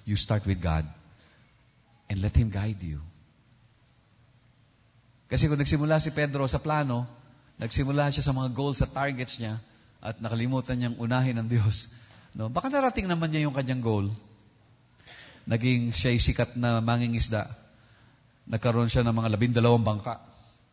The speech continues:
Nagtayo siya ng malaking bahay at merong konsignasyon ng mga mangingisda. Nagkaroon siya ng School of Fisheries.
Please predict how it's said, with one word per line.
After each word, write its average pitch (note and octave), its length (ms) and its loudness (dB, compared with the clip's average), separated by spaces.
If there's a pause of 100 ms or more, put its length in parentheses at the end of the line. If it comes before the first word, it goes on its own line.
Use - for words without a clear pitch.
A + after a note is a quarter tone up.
(400)
Nagtayo C#3 480 2
siya B2+ 160 -2
ng B2 120 -2
malaking A#2+ 280 0
bahay B2+ 460 4
at G#2 100 -4
merong B2+ 160 -2
konsignasyon B2+ 800 2
ng B2 60 0
mga A#2 180 0
mangingisda. A#2 560 0 (920)
Nagkaroon C3+ 320 0
siya C3 160 4
ng C3 100 0
School C#3 300 4
of B2 80 4
Fisheries. A2+ 640 -2